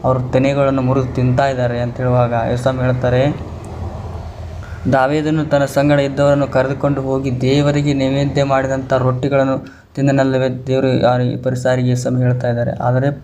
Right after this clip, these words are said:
ಆ ದಾವೀದನು ತಿ-, ಆ ಧರ್ಮಶಾಸ್ತ್ರ ವಿರುದ್ಧವಾಗಿತ್ತು, ಆದರೆ ಆ ರೊಟ್ಟಿಗಳನ್ನು ತಿಂದನು ಮತ್ತು ಅದು ಯಾಜಕರೇ ಮಾತ್ರ ತಿನ್ನಬಹುದಾಗಿತ್ತು ಆ ರೊಟ್ಟಿಗಳನ್ನು, ಆ ನೈವೇದ್ಯ ರೊಟ್ಟಿಗಳನ್ನು. ಆ ದೇವರು ಹೇಳ್ತಾ ಇದ್ದಾರೆ ಇಲ್ಲಿ, ಯೇಸು ಸ್ವಾಮಿ, ಆ, ಆ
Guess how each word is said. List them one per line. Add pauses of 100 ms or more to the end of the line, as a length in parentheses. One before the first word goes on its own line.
ಆ
ದಾವೀದನು
ತಿ-, (380)
ಆ (200)
ಧರ್ಮಶಾಸ್ತ್ರ
ವಿರುದ್ಧವಾಗಿತ್ತು,
ಆದರೆ (120)
ಆ
ರೊಟ್ಟಿಗಳನ್ನು
ತಿಂದನು
ಮತ್ತು
ಅದು
ಯಾಜಕರೇ
ಮಾತ್ರ
ತಿನ್ನಬಹುದಾಗಿತ್ತು
ಆ
ರೊಟ್ಟಿಗಳನ್ನು, (160)
ಆ
ನೈವೇದ್ಯ
ರೊಟ್ಟಿಗಳನ್ನು. (600)
ಆ
ದೇವರು
ಹೇಳ್ತಾ
ಇದ್ದಾರೆ
ಇಲ್ಲಿ,
ಯೇಸು
ಸ್ವಾಮಿ, (600)
ಆ, (1900)
ಆ